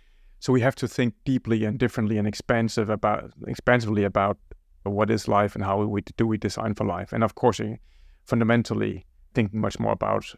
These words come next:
life-centered design rather than just human-centered design. Then expanding into value.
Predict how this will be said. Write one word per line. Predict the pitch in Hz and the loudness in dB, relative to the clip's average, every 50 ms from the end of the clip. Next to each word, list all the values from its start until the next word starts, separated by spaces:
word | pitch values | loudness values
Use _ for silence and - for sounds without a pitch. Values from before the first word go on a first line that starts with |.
| - | -6
life-centered | 113 107 104 107 - - 113 104 101 101 - | 0 2 2 2 0 0 -4 -4 -4 -4 -4
design | - 98 - - 104 98 104 | -6 -6 -6 -6 -6 -4 -4
rather | 104 101 101 95 104 101 | -2 0 0 0 0 -2
than | 117 107 98 95 98 92 - - - - | 0 0 0 -2 -2 -6 -10 -12 -6 -4
just | 110 101 - - | -4 -4 -2 0
human-centered | 113 104 101 98 - - 107 101 104 | 0 0 0 -2 -2 -4 -4 -4 -4
design. | - 101 - - 101 98 - - - - - - - - - - - - - - - - _ _ _ _ _ _ _ _ _ - _ _ _ _ - - - _ - - - - _ _ - - - - | -6 -8 -8 -8 -10 -10 -12 -16 -20 -20 -20 -20 -20 -20 -20 -20 -20 -20 -20 -20 -20 -20 _ _ _ _ _ _ _ _ _ -20 _ _ _ _ -20 -20 -20 _ -20 -20 -20 -20 _ _ -20 -20 -14 -4
Then | 131 123 135 147 | 2 4 6 6
expanding | 151 135 - - 131 123 123 123 120 120 117 113 | 6 4 2 2 2 4 4 4 4 4 4 4
into | 110 113 113 - - - 117 107 107 110 110 - - | 4 2 2 0 0 0 0 0 0 -2 -4 -4 0
value. | 104 107 104 107 110 110 101 98 95 87 85 | 2 4 6 6 4 2 0 -2 -6 -8 -12